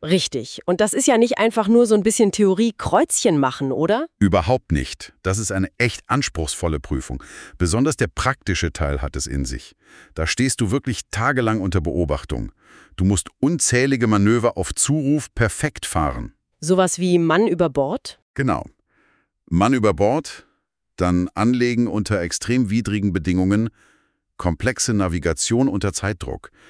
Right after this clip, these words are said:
Speaker 2: Also wer das hinter sich hat, will eigentlich erst einmal eine Woche nur ausschlafen.
Speaker 1: Verständlich.
Speaker 2: Aber stattdessen, ähm, übernimmt Ralf hier direkt die Verantwortung für ein Schiff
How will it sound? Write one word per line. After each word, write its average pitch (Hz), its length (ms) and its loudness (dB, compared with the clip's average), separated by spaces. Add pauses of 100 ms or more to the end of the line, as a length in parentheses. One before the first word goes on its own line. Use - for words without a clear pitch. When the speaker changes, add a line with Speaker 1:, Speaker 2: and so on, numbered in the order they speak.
(240)
Speaker 2:
Also 78 380 0
wer 90 220 -2
das 123 220 -2
hinter 135 240 -2
sich 104 180 -6
hat, 104 220 -6
will 90 160 -2
eigentlich 92 420 -4
erst 95 220 -4
einmal 90 180 0
eine 85 280 -2
Woche 76 300 -2
nur 85 460 -2
ausschlafen. 53 680 -8 (340)
Speaker 1:
Verständlich. - 720 -6 (240)
Speaker 2:
Aber 80 180 -2
stattdessen, 104 600 -4 (420)
ähm, 82 380 0 (100)
übernimmt 82 500 0
Ralf 101 300 0
hier 107 160 -2
direkt 92 380 -4
die 98 60 -6
Verantwortung 98 680 -4
für - 240 -6
ein 76 120 -6
Schiff - 360 -6